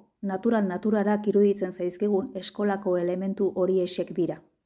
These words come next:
Zeinak hain berezkotzat jotzen ditugun, non kuestionatu ere ez ditugun egiten. Kalifikazio sistemarekin, adibidez, ikusi egiten dugu nahiko ez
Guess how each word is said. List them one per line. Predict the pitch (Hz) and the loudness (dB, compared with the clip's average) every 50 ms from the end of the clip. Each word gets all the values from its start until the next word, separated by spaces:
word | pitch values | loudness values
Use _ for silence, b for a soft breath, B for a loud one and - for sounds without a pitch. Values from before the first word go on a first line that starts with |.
| _ _ _ _ B B B B B B B B | _ _ _ _ B B B B B B B B
Zeinak | - - 214 190 190 185 185 - | -4 0 0 2 2 2 0 2
hain | 220 220 220 | 4 4 6
berezkotzat | 233 240 247 233 233 - 254 - 269 233 196 175 | 6 4 2 2 0 -2 -4 0 0 0 0 0
jotzen | 185 196 - - 233 233 | 0 -2 0 2 2 2
ditugun, | 233 233 - 269 262 247 240 269 - - - _ - | 2 0 0 0 0 2 2 2 0 -2 -8 _ -10
non | 185 175 180 | -8 -8 -8
kuestionatu | - - 190 202 - - 233 226 226 220 226 226 | -6 -6 -6 -6 -2 -2 0 0 2 2 2 2
ere | 220 226 | 2 2
ez | 220 214 | 0 0
ditugun | 240 220 - 185 175 160 160 | 0 -2 -2 -2 -4 -2 -2
egiten. | 156 151 147 - - - _ _ _ _ _ _ _ _ _ _ B B B B B B B B B | -2 -2 -4 -6 -12 -20 _ _ _ _ _ _ _ _ _ _ B B B B B B B B B
Kalifikazio | 202 202 233 - 262 262 262 262 262 269 | 2 2 4 4 4 2 2 2 2 2
sistemarekin, | 262 254 254 - 269 247 247 247 254 240 247 240 240 | 4 4 2 4 6 6 6 6 6 4 4 2 2
adibidez, | 233 233 233 233 240 226 247 262 302 302 - - _ - - | 4 2 2 2 2 2 2 2 0 -2 -4 -14 _ -8 -8
ikusi | 214 - 240 226 - 320 | -4 -2 -2 0 2 2
egiten | 320 254 214 - 190 170 180 | 4 4 2 2 -2 -2 0
dugu | 226 254 240 214 196 | 2 2 2 2 2
nahiko | 196 196 196 196 - 185 | 0 0 -2 -2 -2 -2
ez | 185 180 | -2 -2